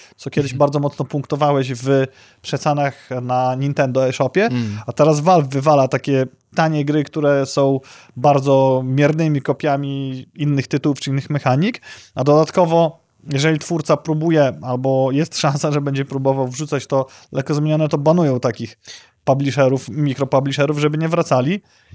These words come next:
Speaker 1: I moim zdaniem dobra technika, bo, znaczy do, dobra, dobra
Speaker 2: Praktyka.
Speaker 1: praktyka,
Speaker 2: No.
Speaker 1: no.
Speaker 2: Bardzo dobrze, bo potem się tworzą całe masy, w ogóle tak, po pierwsze, <laughs>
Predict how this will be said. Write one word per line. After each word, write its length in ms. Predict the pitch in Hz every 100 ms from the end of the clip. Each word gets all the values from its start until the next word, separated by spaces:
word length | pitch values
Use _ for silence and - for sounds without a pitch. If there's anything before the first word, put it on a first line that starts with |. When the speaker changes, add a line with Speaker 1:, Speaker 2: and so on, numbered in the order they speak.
| _
Speaker 1:
I 60 | 147
moim 180 | 160 165
zdaniem 220 | 165 170
dobra 220 | 165 165
technika, 420 | 190 170 156 127
bo, 280 | 120 123 127
znaczy 200 | 127 -
do, 140 | 151 165
dobra, 460 | 151 151 151 147 143 - -
dobra 500 | 110 123 131 131 123
Speaker 2:
Praktyka. 500 | 123 123 - - 104 -
Speaker 1:
praktyka, 480 | 143 - 113 107 110
Speaker 2:
No. 140 | 117
Speaker 1:
no. 140 | 117 113 _ _ _ -
Speaker 2:
Bardzo 260 | 120 143 170
dobrze, 340 | 269 269 196
bo 280 | 147 147 143
potem 300 | 156 160 151
się 240 | - 156
tworzą 320 | 147 - 156
całe 240 | 156 156 151
masy, 300 | 151 143 147 - 180 -
w 80 |
ogóle 260 | 131 139 143
tak, 180 | 117 107
po 80 | 139
pierwsze, 360 | 156 - 117 107 -
<laughs> 60 | -